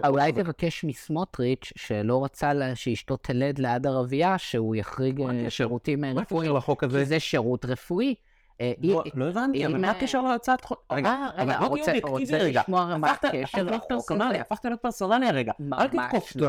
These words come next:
Speaker 1: אל תתקוף אותי
Speaker 2: ממש
Speaker 1: פרסונלית
Speaker 2: לא.
Speaker 1: על אנשים שמייצגים אותם.
Speaker 2: אני, אני בא ואני
Speaker 1: תתקוף את החוק.
Speaker 2: מסתכל, אה,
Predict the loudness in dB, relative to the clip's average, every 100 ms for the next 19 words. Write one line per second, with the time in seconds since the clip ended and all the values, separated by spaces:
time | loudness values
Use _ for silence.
0 | 2 -2 -2 0 0 0 0 0 2 4
1 | 6 4 4 2 2 0 2 0 0 0
2 | 0 0 0 -2 -6 -10 -6 -2 -2 0
3 | -2 -2 -2 -2 -2 0 2 2 2 -2
4 | -8 _ _ _ -8